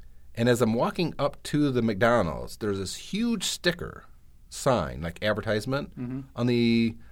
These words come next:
Speaker 1: I think it was on the, actually on the outside, or the, uh, inside, but it's facing out.
Speaker 2: Mm-hmm.
Speaker 1: "Play the latest video games here, Nintendo sixty-four."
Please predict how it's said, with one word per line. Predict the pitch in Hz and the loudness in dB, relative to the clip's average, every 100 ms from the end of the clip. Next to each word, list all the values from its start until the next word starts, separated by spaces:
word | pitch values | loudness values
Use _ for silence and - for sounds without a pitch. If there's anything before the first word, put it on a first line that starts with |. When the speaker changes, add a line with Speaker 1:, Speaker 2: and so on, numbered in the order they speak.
| - | -14
Speaker 1:
I | 131 | -4
think | 226 | 0
it | 240 | 4
was | 143 | 4
on | 120 | 4
the, | 107 | 4
actually | 123 - 107 | 0 0 0
on | 92 | 0
the | 85 104 | 0 0
outside, | 107 - 80 65 69 - | -2 -2 -4 -4 -8 -8
or | - 101 | -4 0
the, | 92 85 | 0 -2
uh, | 76 | 0
inside, | 143 135 95 80 | -2 0 0 -2
but | 87 | -2
it's | 85 | -2
facing | - 123 113 117 | 0 0 0 0
out. | 104 64 | 0 -2
Speaker 2:
Mm-hmm. | 120 113 113 - - - - | -6 -10 -12 -16 -20 -20 -14
Speaker 1:
"Play | - 127 143 196 | 0 6 6 8
the | 165 | 6
latest | 113 123 160 180 - - - | 6 4 4 0 0 -12 -16
video | 92 113 160 156 135 | -2 0 4 4 6
games | 123 127 123 - | 4 4 2 -4
here, | - 123 85 76 90 - - - - - - - - - - - 101 | -2 0 0 0 -4 -6 -16 -20 -20 -20 -20 -20 -20 -20 -20 -10 -4
Nintendo | 104 - 151 156 160 | -4 0 2 4 2
sixty-four." | - 156 - 127 - 131 85 - | 2 -2 -2 -2 2 2 2 -4